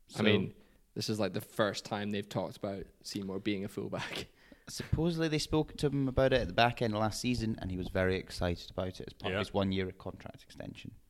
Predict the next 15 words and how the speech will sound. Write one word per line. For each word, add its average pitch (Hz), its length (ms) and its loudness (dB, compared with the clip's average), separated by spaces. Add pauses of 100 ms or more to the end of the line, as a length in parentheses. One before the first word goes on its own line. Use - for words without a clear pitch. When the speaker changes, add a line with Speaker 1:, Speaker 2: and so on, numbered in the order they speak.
(1600)
Speaker 1:
Like, 104 300 0
stiff-armed 104 580 0
into 104 300 -4
it. - 240 -10
<laughs> 170 140 4
Speaker 2:
Yeah. 151 200 12
<laughs> 175 600 12 (120)
It's 151 120 2
like, 131 120 12 (100)
if 165 200 12
you 196 80 8
want 196 140 10
the - 60 6
Speaker 1:
Yeah. 135 260 12
Speaker 2:
contract, 101 440 8